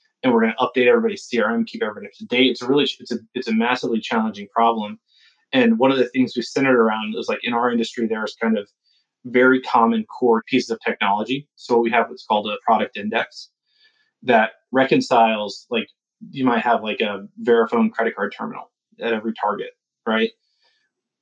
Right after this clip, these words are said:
Those have the same problems, whether they're at Target or your local retailer, right? Th-, those are gonna have the same technical challenges when you have a support call. Um, and so we've resolved all of those identities into master product objects.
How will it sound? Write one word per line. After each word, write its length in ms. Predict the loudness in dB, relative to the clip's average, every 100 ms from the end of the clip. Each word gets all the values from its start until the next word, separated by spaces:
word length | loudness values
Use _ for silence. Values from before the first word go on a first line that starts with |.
| _ _ -10
Those 320 | -2 0 0
have 200 | -2 -4
the 80 | -4
same 240 | -2 -2
problems, 640 | 2 2 4 2 0 -6 _ -4
whether 240 | -4 0
they're 160 | -2 -2
at 40 | -2
Target 280 | 2 2 2
or 140 | 2
your 140 | -2 -6
local 320 | -6 -4 -4
retailer, 460 | -4 -6 -8 -10 -14 _ _ _ _
right? 200 | -2 0
Th-, 220 | 2 2 0
those 200 | -4 -2
are 140 | -2
gonna 140 | 0 -4
have 120 | -4
the 60 |
same 280 | -10 -2 -2
technical 380 | -2 -6 -6 -8
challenges 720 | -4 -2 -2 -4 -8 -10 -18 -6
when 180 | -2
you 100 | -2
have 100 | -2
a 40 | -8
support 400 | -14 -2 -2 -2
call. 240 | -6 -8 -12 _ _ _ _ _ -4
Um, 180 | 0 0
and 100 | -2
so 140 | 0 0
we've 140 | 2
resolved 440 | 0 2 2 0
all 220 | -2 -4 2
of 60 |
those 180 | 2 2
identities 600 | -4 -6 -8 -8 -10 -10
into 220 | -14 -10
master 520 | -8 -6 -8 -8 -10 -4
product 300 | -2 -2 0
objects. 580 | 0 2 -2 -4 -14